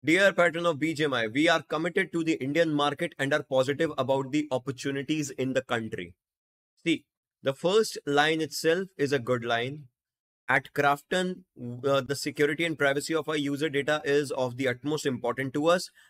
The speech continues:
We have always been compliant with all the laws and regulations in India, including data protection laws and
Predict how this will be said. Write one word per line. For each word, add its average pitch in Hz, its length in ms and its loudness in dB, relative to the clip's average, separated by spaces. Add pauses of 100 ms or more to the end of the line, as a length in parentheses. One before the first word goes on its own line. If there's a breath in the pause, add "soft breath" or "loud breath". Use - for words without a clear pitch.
We 135 140 2
have 143 120 4
always 170 600 2
been 160 260 0
compliant 143 560 -2
with 151 240 -2
all 147 280 2
the 180 120 -2
laws 135 500 2
and 135 220 -2
regulations 135 580 -2
in 143 120 0
India, 117 380 0 (300 soft breath)
including 147 520 -2
data 131 260 0
protection 160 500 -4
laws 160 380 0
and 139 240 0